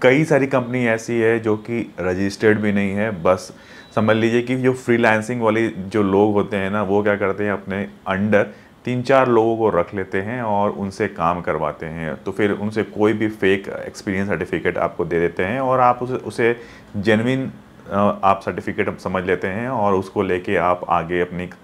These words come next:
अपना जो करियर होता है, जर्नी होती है अपनी जॉब की, उसे लेके आप आगे बढ़ते हैं। But इस चीज़ का आप ध्यान रखिए, आप कहीं भी काम कर रहे हैं तो आप प्लीज़ एक बार चेक ज़रूर कर लीजिए, बैकग्राउंड चेक करना बहुत ज़रूरी है कि आखिर जो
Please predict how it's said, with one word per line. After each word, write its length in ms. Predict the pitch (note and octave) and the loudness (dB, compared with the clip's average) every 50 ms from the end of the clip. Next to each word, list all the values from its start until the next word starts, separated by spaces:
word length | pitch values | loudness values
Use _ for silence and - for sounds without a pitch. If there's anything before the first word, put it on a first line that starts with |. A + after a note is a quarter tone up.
| - | -12
अपना 240 | E2+ - - E2+ E2 | -12 -8 -6 -4 -4
जो 80 | F2 E2+ | -4 -2
करियर 380 | - E2+ E2 E2 F2 F2+ F2 | -2 -2 -2 0 0 0 0
होता 260 | F2 D#2+ D#2 E2+ E2 | -2 -4 -4 -4 -4
है, 120 | E2+ F2+ E2+ | -4 -4 -4
जर्नी 260 | F2 D#2+ D#2 E2+ E2+ | -4 -4 -4 -6 -6
होती 260 | E2+ D#2+ D#2 - D#2+ | -6 -8 -8 -8 -8
है 60 | D#2+ | -8
अपनी 140 | F2 F2+ E2+ D#2+ | -8 -8 -8 -4
जॉब 260 | E2+ D#2+ D#2 D#2 - - | -2 -2 -2 -2 -2 -6
की, 140 | B2 B2+ - - - - - - - - - - - - | -8 -8 -10 -14 -20 -20 -20 -20 -20 -20 -20 -12 -4 -2
उसे 180 | A#2+ - C#3+ | 0 2 4
लेके 300 | C3 B2 B2 A#2 B2 B2+ | 4 4 4 4 6 6
आप 220 | A#2+ A2+ A2 - G2 | 6 6 6 6 6
आगे 200 | F#2 F2+ F#2 F#2 | 6 6 4 2
बढ़ते 300 | E2+ D#2+ D#2 - - E2+ | 2 0 0 -2 -4 -4
हैं। 140 | D#2+ D#2+ E2+ | -4 0 2
But 200 | G2 G2 - - - - - - - - - A2+ | 0 0 0 -4 -10 -14 -20 -20 -20 -10 -2 0
इस 260 | B2 C#3+ C3 - - | 2 2 0 -2 -4
चीज़ 220 | D3 D3 C#3 - - | -4 -4 -4 0 2
का 100 | C#3+ C3+ | 4 4
आप 140 | C3+ C3 A#2+ | 4 2 0
ध्यान 380 | G2+ F2+ E2 F#2 A2+ A#2+ C3 | -4 -8 -4 0 0 4 4
रखिए, 360 | C3 B2 B2 A#2+ B2 B2+ - - - - - - - - - | 4 4 4 0 -2 -4 -4 -8 -20 -20 -20 -20 -20 -2 2
आप 320 | A2 A2+ C#3 C#3+ - - - _ _ _ _ _ | 4 6 6 4 2 -4 -14 _ _ _ _ _
कहीं 340 | - C3+ A#2+ A2 A2 D#3+ F3 F3 | 0 0 0 0 2 2 4 4
भी 100 | E3+ E3 | 4 4
काम 320 | E3 - A#2 A#2 A#2 A2+ | 4 2 2 2 2 0
कर 180 | G#2 G#2+ G2 F#2+ | 0 -2 -2 0
रहे 140 | G2 G2 G2 | -2 -4 -6
हैं 160 | G#2+ A2 A#2+ | -8 -10 -10
तो 100 | B2 B2 | -8 -4
आप 280 | G#2 G2 G#2 G#2 - - - | -2 -2 -2 -2 -4 -8 -10
प्लीज़ 360 | F#2+ F#2 G#2 A2 B2 B2 A2+ | -6 -4 -4 -4 -4 -6 -6
एक 220 | - F2 F#2+ F#2+ G2 | -6 -6 -4 -4 -4
बार 120 | G2+ G#2 G2+ - - | -4 -6 -6 -8 -8
चेक 240 | - G#2+ G#2+ G#2+ | -6 -6 -6 -6
ज़रूर 340 | F#2+ E2 F2+ E2+ F2 F2+ F#2+ - | -6 -6 -4 -4 -4 -4 -4 -4
कर 80 | F#2+ F2+ | -4 -2
लीजिए, 300 | F#2 F2+ F2+ F2+ G2+ F2+ | -2 -4 -4 -4 -4 -4
बैकग्राउंड 440 | E2+ E2+ E2 E2+ F2+ F2+ F#2 F#2+ | -2 -4 -4 -2 -2 -4 -4 -4
चेक 200 | - F#2+ F#2 F2+ - | -6 -6 -8 -6 -6
करना 220 | F2 E2+ F2+ F2+ | -6 -4 -4 -4
बहुत 480 | F2 D#2+ D#2 E2+ F2 F#2+ F#2+ G#2 G#2 F#2+ | -4 -4 -4 -2 2 4 4 4 4 4
ज़रूरी 380 | G2 G2+ G2 G2 G2 G2+ G2 G2+ | 2 2 2 2 2 2 2 2
है 120 | G2+ G2+ | 0 0
कि 120 | G2+ A#2 G#2 | 0 -2 -2
आखिर 360 | F2 F#2+ F#2 - - A2 G#2+ | -2 -2 -2 -2 -4 -4 -4
जो 100 | G#2+ | -4